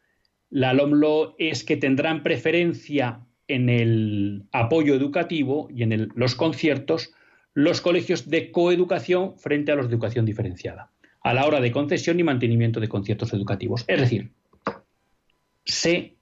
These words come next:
discrimina a la educación diferenciada y, por tanto, se limitan las posibilidades de los padres de educar, de elegir el tipo de educación que quieren. Esto es muy interesante y ya voy viendo que me estoy comiendo el programa y,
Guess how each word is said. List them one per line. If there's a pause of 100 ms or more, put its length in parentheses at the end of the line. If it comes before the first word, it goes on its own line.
(160)
discrimina (100)
a
la
educación
diferenciada
y,
por
tanto,
se
limitan
las
posibilidades
de
los
padres
de
educar, (320)
de
elegir
el
tipo
de
educación
que
quieren. (840)
Esto
es
muy
interesante (160)
y
ya
voy
viendo
que
me
estoy
comiendo
el
programa
y,